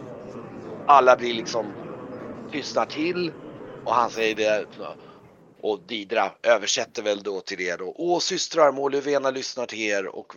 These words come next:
återvända sig tillbaka mot oss för att återge oss sitt ljus och kraft. Låt spelen börja." Och du ser hur, liksom, eh,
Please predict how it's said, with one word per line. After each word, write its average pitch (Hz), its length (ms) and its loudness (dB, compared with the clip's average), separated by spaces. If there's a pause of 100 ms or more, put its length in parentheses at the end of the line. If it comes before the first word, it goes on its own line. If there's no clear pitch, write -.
återvända 127 580 0
sig 113 140 -6
tillbaka 117 440 2
mot 107 180 -10
oss 98 220 -6
för 101 100 -10
att 98 120 -10
återge 120 460 -6
oss 110 100 -4
sitt 98 220 -8
ljus 104 400 -8
och - 220 -12
kraft. 92 360 -6 (640)
Låt 180 300 4
spelen 170 560 4
börja." 143 480 8 (560)
Och 113 100 -6
du 107 80 -10
ser 113 240 0
hur, 101 200 -4
liksom, 98 540 -2 (760)
eh, 92 680 2